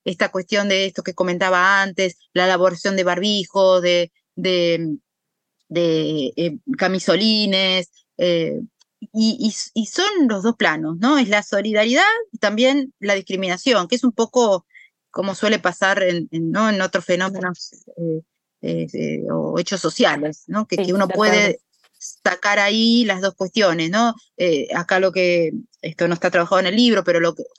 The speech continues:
Speaker 1: al-, un fenómeno que se dio no solamente acá, sino en otras regiones, apenas se dan las restricciones sanitarias, ¿no? Una desesperación por escapar de la ciudad, ¿sí? Entonces había colas en las autopistas para que las personas que tenían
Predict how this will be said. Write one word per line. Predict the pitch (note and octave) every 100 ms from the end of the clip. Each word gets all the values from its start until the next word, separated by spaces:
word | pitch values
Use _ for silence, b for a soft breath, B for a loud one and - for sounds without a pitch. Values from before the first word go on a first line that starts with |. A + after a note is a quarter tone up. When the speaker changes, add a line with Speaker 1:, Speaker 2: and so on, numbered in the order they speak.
| -
Speaker 1:
al-, | F3+ - _ b -
un | F#3+
fenómeno | G3+ G3+ G#3 G#3
que | F#3+ F3
se | F3+
dio | G#3+
no | A3
solamente | F3 F3 F3+ E3+
acá, | - A3
sino | - F#3+
en | F#3
otras | F3 D#3+
regiones, | F3 - A#3+ A3+ F#3 b _ _
apenas | E3 F3 G#3 G3+
se | -
dan | G3 G#3
las | F#3+
restricciones | F#3 F#3 - G#3+ G3+
sanitarias, | F#3+ F#3 A3+ A#3+ G3
¿no? | A3
Una | A3
desesperación | G#3 F3+ F#3+ - G3 F#3 A#3+ A#3+
por | A3+
escapar | F#3+ - F3 G3
de | F#3+
la | E3+
ciudad, | - F#3 D#3 D3 _ _ _
¿sí? | - A#3+
Entonces | A3 F#3 F#3+
había | F3 F3+ G3
colas | - G#3 G#3+ G#3+ G#3 - _ _
en | F#3
las | F#3 G3
autopistas | F#3 F#3+ G3 G#3 - G3+
para | F#3+ F#3 F#3+
que | F#3 G3
las | F#3
personas | - F3+ G#3+ G#3
que | -
tenían | E3+ F3+ F#3 G3 F#3 F3+